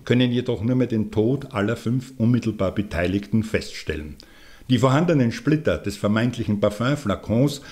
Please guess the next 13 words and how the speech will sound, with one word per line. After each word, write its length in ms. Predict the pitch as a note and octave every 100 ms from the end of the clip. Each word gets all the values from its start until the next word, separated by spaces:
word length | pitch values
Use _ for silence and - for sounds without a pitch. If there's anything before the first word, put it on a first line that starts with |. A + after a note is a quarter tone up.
| - -
werden 220 | G#2+ G2
eingesammelt, 760 | A#2+ C3 B2 G2+ F#2+ A2+ C3 - - -
in 140 | - A2+
speziellen 500 | - G#2+ A#2+ A#2 A2+
Behältern 420 | G#2+ A2+ A2 A2
gesichert 580 | G#2 G2+ B2+ - D#3 - - - -
und 180 | A2 G#2+
den 120 | G#2+
Kriminaltechnikern 1080 | G2+ G#2+ G2+ F#2 G#2+ - G#2 - G#2+ A2+
übergeben. 680 | A#2+ G#2+ A2+ F#2 D#2 D2 C#2+ - - - - A#2+
Erste 320 | A#2+ - A#2
vorläufige 640 | - C#3+ D3 A2 G#2+ G2+
Messungen 600 | F#2+ G#2 - A#2 A#2+ C3